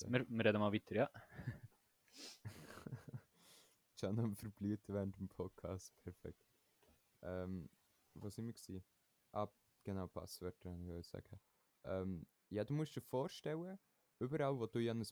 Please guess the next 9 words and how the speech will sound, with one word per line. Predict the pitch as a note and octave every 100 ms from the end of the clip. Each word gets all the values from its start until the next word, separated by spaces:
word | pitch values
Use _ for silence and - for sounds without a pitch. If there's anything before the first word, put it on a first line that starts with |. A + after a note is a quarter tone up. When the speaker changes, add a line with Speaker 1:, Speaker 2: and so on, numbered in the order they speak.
| -
Speaker 2:
Passwort | G#2+ - G#2 G2+ -
eingibst, | F#2+ G2 - - - _ _ _ _ _ _ _ _ _ _ _
dort | G2+ G#2+
landet | A2+ G#2 G#2+ D3+ - -
das | -
Passwort | - G#2+ B2 - B2+ C3
auf | - -
irgendeiner | G2+ A#2 A2 G2
Datenbank, | F2+ F2+ G#2 - C#3 A2+ A#2+ D#3+